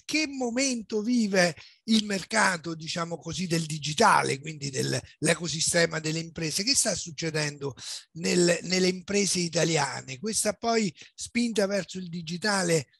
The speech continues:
è così corale o ci sono zone d'ombra? Che succederà?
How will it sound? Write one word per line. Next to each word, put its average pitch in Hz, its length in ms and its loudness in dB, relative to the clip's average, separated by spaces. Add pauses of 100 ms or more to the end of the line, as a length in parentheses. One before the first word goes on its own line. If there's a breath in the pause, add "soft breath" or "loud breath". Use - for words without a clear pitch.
(100)
è 175 220 0
così 175 360 -6
corale 190 580 4
o 170 60 -4
ci 165 140 -10
sono 170 340 -12
zone 165 300 -8
d'ombra? 165 640 -2
Che 226 120 -4
succederà? 175 720 0